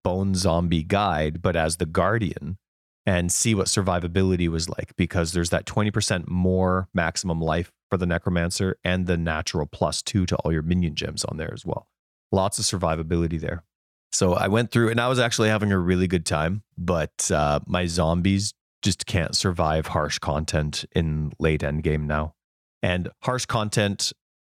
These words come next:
I'm glad I tried it this league instead of last league, because harsh content is now something you have to deal with all the time because of how the Atlas works. Eh, so it's not, so the, the good news for me is that even though my Guardian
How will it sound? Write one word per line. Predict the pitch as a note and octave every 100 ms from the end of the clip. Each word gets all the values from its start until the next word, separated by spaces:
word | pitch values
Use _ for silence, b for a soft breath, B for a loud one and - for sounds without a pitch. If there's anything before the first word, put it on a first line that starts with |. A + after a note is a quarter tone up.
| _ _
I'm | - A#2
glad | A#2 A#2
I | C#3
tried | C3+ A#2 G#2+
it | G#2
this | E2 F2+ -
league | A#2 A#2
instead | F#2+ G2
of | E2+
last | D#2+ D#2+ F#2+ -
league, | F2+ D#2+ D#2+
because | F2 F#2+ -
harsh | G#2 G2+
content | - - D#2+ E2+ G2 C3 - _ _ _ _
is | - F2+
now | F2 E2+
something | D#2+ F#2+ F2 F2
you | F2 E2
have | - E2+ D#2+
to | A2
deal | G#2+ G#2 G#2+
with | B2 C#3 _ _ _ -
all | D#2+ E2
the | E2
time | - E2 E2
because | E2 - G2+ F#2
of | F2+
how | F2
the | D#2+ D2+
Atlas | D#2 - G2 -
works. | A2 B2+ - - _ _ _ _ -
Eh, | A#2+
so | - A2+
it's | A#2+ B2
not, | A#2 -
so | - A#2+ A2+
the, | - C3+
the | C3+ B2
good | A#2 C3 C#3
news | B2+ B2
for | - G#2
me | F#2+ F2+ F2
is | E2+
that | F#2+
even | - A2 A2
though | G#2
my | G2 F#2
Guardian | F2 F2 F2 F2+ F2 E2 E2+